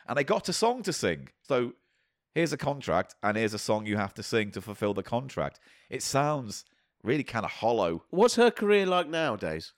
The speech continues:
Speaker 1: Again, voiceover work.
Speaker 2: Oh, so she's still in
Speaker 1: She's
Speaker 2: the
Speaker 1: still
Speaker 2: industry.
Speaker 1: busy.
Speaker 2: Yeah,
Speaker 1: She
Speaker 2: yeah.
Speaker 1: still does
Speaker 2: Okay.
Speaker 1: bits and bobs, charities, that kind of thing.
Speaker 2: Okay, well, that's good.
Speaker 1: The page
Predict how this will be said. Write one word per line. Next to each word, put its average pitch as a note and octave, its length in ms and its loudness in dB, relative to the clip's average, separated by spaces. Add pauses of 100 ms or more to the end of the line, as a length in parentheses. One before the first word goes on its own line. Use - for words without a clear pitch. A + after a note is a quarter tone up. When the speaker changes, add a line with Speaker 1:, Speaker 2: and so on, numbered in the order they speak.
Speaker 1:
Again, B2 260 2 (100)
voiceover B2 520 0
work. A2 580 2
Speaker 2:
Oh, D#3+ 60 4
so D3 180 2
she's E3+ 220 -2
still D#3+ 160 2
in C3+ 60 4
Speaker 1:
She's B2 100 2
Speaker 2:
the A#2 40 4
Speaker 1:
still - 100 6
Speaker 2:
industry. - 200 4
Speaker 1:
busy. G#2 200 4
Speaker 2:
Yeah, F#2 120 4
Speaker 1:
She G2+ 80 2
Speaker 2:
yeah. G#2+ 60 2
Speaker 1:
still F3 160 4
does - 180 -2
Speaker 2:
Okay. - 80 -4
Speaker 1:
bits - 180 -4
and G#2 120 -8
bobs, A2 280 -2
charities, A#2 640 -2
that C3 220 -2
kind F2+ 180 -4
of - 80 -6
thing. D2+ 240 -6
Speaker 2:
Okay, E4 360 2
well, A#3+ 160 4
that's G#3+ 120 0
good. C3 220 0 (240)
Speaker 1:
The B2 80 -2
page A#2+ 460 0